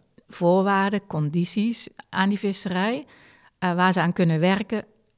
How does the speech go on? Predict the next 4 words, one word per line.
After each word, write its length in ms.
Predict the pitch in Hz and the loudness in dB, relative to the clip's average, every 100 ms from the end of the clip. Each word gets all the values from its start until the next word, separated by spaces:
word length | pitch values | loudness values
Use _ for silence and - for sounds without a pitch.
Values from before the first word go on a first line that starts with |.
| _ _ _ - | _ _ _ -2
tijdens 500 | 170 196 226 220 - | 0 2 2 0 -4
hun, 400 | 156 156 160 - | -4 -2 -4 -10
hun 400 | - 185 180 175 | -12 -4 -2 0
keurmerk. 640 | 247 254 170 127 131 - | 0 0 0 -6 -12 -20